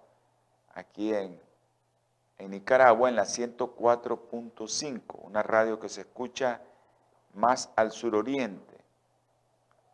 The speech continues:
Eh, en los días de semana estamos en otra radio, siempre estamos en radio en F M,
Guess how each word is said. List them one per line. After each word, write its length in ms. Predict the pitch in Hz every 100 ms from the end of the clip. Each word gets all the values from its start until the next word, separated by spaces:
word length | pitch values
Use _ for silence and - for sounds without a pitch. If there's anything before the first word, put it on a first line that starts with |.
| -
Eh, 880 | 98 98 95 92 90 87 85 73 -
en 100 | 107
los 120 | 104
días 160 | 143 160
de 80 |
semana 380 | - 113 123 131
estamos 420 | 110 - 110 127
en 80 | 117
otra 280 | 107 - 131
radio, 560 | 127 143 123 131 160 175 - _ _ _ _ _
siempre 460 | - 123 127 131 123
estamos 400 | - 104 113 117
en 100 | 107
radio 300 | 101 107 113
en 100 | 107
F 360 | 107 - 131 143
M, 280 | 131 151